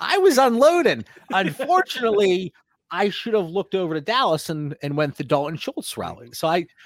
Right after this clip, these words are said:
Speaker 1: I incorrectly maneuvered there. But we're talking about Atlanta and getting a running back. We saw what the banged up Todd Gurley did at times last year.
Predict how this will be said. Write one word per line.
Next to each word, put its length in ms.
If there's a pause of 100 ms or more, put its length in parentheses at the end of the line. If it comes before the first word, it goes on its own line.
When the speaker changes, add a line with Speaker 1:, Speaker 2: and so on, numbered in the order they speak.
(120)
Speaker 1:
I 120 (100)
incorrectly 1000 (180)
maneuvered 440
there. 200 (300)
But 140
we're 80
talking 320
about 180
Atlanta 500 (340)
and 300
getting 280
a 40
running 340
back. 340 (160)
We 140
saw 280
what 220 (320)
the 100
banged 460
up 240 (280)
Todd 360
Gurley 420
did 420
at 140
times 380
last 340
year. 220